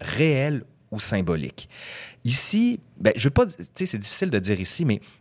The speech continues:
quand on s'attaque à des gens qui sont pas capables de se défendre ou qui ont pas d'espace social ou d'espace public, je fais, «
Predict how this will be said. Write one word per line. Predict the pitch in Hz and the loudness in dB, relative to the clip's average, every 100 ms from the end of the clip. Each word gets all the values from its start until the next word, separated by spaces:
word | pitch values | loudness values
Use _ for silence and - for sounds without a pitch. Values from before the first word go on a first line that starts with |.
| _ | _
quand | 202 226 | 0 2
on | 123 | 2
s'attaque | - 95 135 - | 0 -2 -4 -2
à | |
des | 98 95 | 0 0
gens | 110 | 0
qui | 127 - | -2 -2
sont | 117 110 - _ - | 0 -2 -8 _ 2
pas | 190 | 2
capables | 185 - - 95 92 | 2 -6 -6 -10 -10
de | 82 | -12
se | 76 | -12
défendre | 78 76 101 110 113 80 65 - - | -12 -6 -2 -2 -4 -8 -12 -18 -14
ou | |
qui | 85 117 | -8 -4
ont | 110 | -4
pas | - 175 | -2 0
d'espace | 98 - 92 90 - - _ | -2 -4 -4 -4 -8 -10 _
social | - - 101 - 120 135 147 110 - - | -4 0 2 4 4 4 2 -2 -6 -16
ou | 73 92 | -12 -6
d'espace | 92 - 110 - | -2 2 2 2
public, | 104 151 | 0 0
je | - - | -2 2
fais, « | 120 | 2